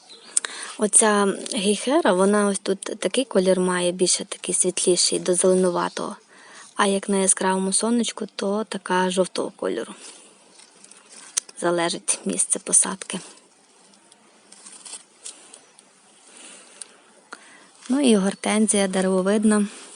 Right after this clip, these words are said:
Має ось такі квіточки, не дуже великі, але їх багато. Цього року я її зовсім не обрізала.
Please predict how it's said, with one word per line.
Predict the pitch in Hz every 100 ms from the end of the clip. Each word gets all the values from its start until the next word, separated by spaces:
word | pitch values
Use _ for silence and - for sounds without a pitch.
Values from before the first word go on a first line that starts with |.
| - -
Має | 190 190 190 180
ось | -
такі | 190 - 196 - - - - - - - _
квіточки, | - 196 - 180 - - 302
не | 320 208
дуже | 202 185 190
великі, | 190 214 349 - 262 233 - - - -
але | 262 277
їх | 214 190 220 254 - - 208
багато. | 185 240 185 180 180 - 175 - - - _ _ _ _ - - - -
Цього | - 190
року | 185 185 185
я | 180
її | 175 180
зовсім | 175 233 - 233 202
не | 190 202
обрізала. | 208 185 170 180 170 180